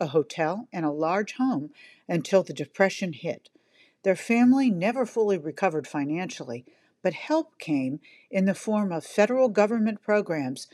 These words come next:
that provided jobs, our country's baseline social safety net, and an investment in our collective future with the G I Bill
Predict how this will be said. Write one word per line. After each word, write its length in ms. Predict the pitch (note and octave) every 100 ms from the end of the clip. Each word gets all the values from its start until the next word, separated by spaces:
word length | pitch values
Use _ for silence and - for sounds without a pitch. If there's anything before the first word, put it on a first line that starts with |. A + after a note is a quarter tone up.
| - _
that 200 | - F3
provided 500 | - D#3 D#3 D3 C#3
jobs, 560 | - C#3 C3 G3+ - - _ _ -
our 120 | D#3+
country's 520 | - F#3 D#3+ E3+ D3
baseline 640 | - F3+ G#3 - F#3 F#3
social 400 | - G3 F#3+ F#3+
safety 460 | E3+ G3 G#3 - C#3+
net, 280 | B2 A#2 C3+ _ _ - - _ -
and 120 | G#3+
an 120 | G#3+
investment 680 | G3+ F#3+ A#3 C#4+ - E3+ D3+
in 120 | E3+
our 120 | D#3+ D#3+
collective 640 | - D#3 F3 G3+ - A3
future 540 | - G3 E3+ - A2+ _ _ _ -
with 140 | F3
the 80 | E3+
G 260 | B2+ G3 F#3
I 220 | D#3+ D#3+
Bill 340 | B2+ A2+ -